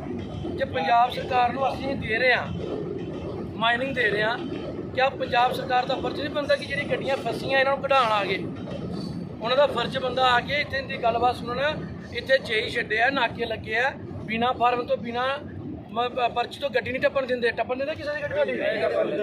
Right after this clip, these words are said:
ਹਰ ਗੱਡੀ ਚੈੱਕ ਹੁੰਦੀ ਆ। ਡਿਪਾਰਟਮੈਂਟ ਦੇ ਨਾਕੇ ਲਾਏ ਆ। ਡਿਪਾਰਟਮੈਂਟ ਦਾ ਫਰਜ਼ ਬਣਦਾ ਹੈ ਕਿ ਚਲੋ ਤੁਸੀਂ ਆਏ ਹੋ, ਮਾਈਨਿੰਗ ਤੁਸੀਂ ਲੈ ਰਹੇ ਹੋ, ਇਹ ਗੱਡੀਆਂ ਟਰੱਕਾਂ ਵਾਲੇ ਕੋਲ ਮਾਈਨਿੰਗ, ਕੈਸ਼ਰ ਨੂੰ ਮਾਈਨਿੰਗ ਲੈ ਰਹੇ ਹੋ, ਤੁਹਾਡਾ ਫਰਜ਼ ਬਣਦਾ ਆ ਕੇ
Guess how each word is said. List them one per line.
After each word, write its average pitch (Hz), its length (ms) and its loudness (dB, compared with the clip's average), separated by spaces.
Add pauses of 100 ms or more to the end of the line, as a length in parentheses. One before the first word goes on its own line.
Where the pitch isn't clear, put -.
(180)
ਹਰ - 220 2
ਗੱਡੀ 285 120 -4
ਚੈੱਕ 277 240 -2
ਹੁੰਦੀ 269 240 -4
ਆ। 262 60 6 (1300)
ਡਿਪਾਰਟਮੈਂਟ 240 680 4
ਦੇ 285 100 2
ਨਾਕੇ 254 340 4
ਲਾਏ 202 220 6
ਆ। 147 100 2 (380)
ਡਿਪਾਰਟਮੈਂਟ 190 640 0
ਦਾ 262 100 2
ਫਰਜ਼ 247 300 -2
ਬਣਦਾ 208 360 0
ਹੈ 269 60 2
ਕਿ 262 120 -4
ਚਲੋ 254 340 4
ਤੁਸੀਂ 240 320 -4
ਆਏ 196 240 4
ਹੋ, 254 140 6
ਮਾਈਨਿੰਗ 220 440 0
ਤੁਸੀਂ 247 260 -4
ਲੈ 202 220 4
ਰਹੇ 233 100 4
ਹੋ, 180 200 0 (540)
ਇਹ 233 40 0
ਗੱਡੀਆਂ 214 400 2
ਟਰੱਕਾਂ 240 300 0
ਵਾਲੇ 247 120 6
ਕੋਲ 254 120 4
ਮਾਈਨਿੰਗ, 226 340 0
ਕੈਸ਼ਰ 214 260 0
ਨੂੰ 254 100 -2
ਮਾਈਨਿੰਗ 190 260 0
ਲੈ 180 160 0
ਰਹੇ 196 60 -2
ਹੋ, 233 40 -2
ਤੁਹਾਡਾ 226 200 0
ਫਰਜ਼ 202 280 -4
ਬਣਦਾ 196 280 0
ਆ 190 60 2
ਕੇ 185 120 -6